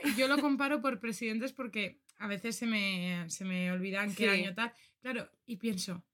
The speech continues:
Speaker 1: es que fue con Obama,
Speaker 2: Claro,
Speaker 1: que
Speaker 2: y
Speaker 1: Obama es hace dos días.
Speaker 2: el presidente que aprobó la construcción de Área cincuenta y uno era Eisenhower, que cuando lo aprobó dijo, "Eh, hacer lo que os dé la puta gana", y les dio permiso para todo, o sea, lo que os dé la puta gana, ¿vale?
Speaker 1: Claro.
Speaker 2: Vale,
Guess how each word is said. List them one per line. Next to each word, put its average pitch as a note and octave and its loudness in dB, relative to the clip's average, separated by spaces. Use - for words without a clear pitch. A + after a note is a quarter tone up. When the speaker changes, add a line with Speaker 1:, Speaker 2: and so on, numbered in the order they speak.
Speaker 1:
es - -20
que - -8
fue C4+ -6
con F4 -6
Obama, D4+ 4
Speaker 2:
Claro, G3+ 0
Speaker 1:
que C#4+ 6
Speaker 2:
y C4+ 10
Speaker 1:
Obama C4 8
es E4 2
hace F#4 -2
dos F#4+ -2
días. F#4+ -4
Speaker 2:
el A3 2
presidente A3 -2
que A#3+ -4
aprobó F#3 -4
la F#3+ -8
construcción D#3+ -10
de D3+ -4
Área D#3 -6
cincuenta E3 -8
y D#3+ -6
uno F3+ -6
era F3+ -6
Eisenhower, F3+ -6
que F#3+ -6
cuando F#3 -4
lo F3+ -2
aprobó F3 -4
dijo, E3 -8
"Eh, E3 -6
hacer G#3+ -8
lo G3 0
que F3 -4
os E3 -10
dé G#3 -4
la F#3+ -4
puta F3+ -4
gana", C3+ -10
y F#3 -2
les E3+ 0
dio F3 -4
permiso F3+ -6
para - -8
todo, - -8
o F3 -12
sea, D#3+ 0
lo F3 -2
que F3 -2
os E3 -4
dé G3+ -2
la G#3+ 0
puta - -10
gana, - -16
¿vale? G#3 -10
Speaker 1:
Claro. G#3+ 0
Speaker 2:
Vale, D3 -4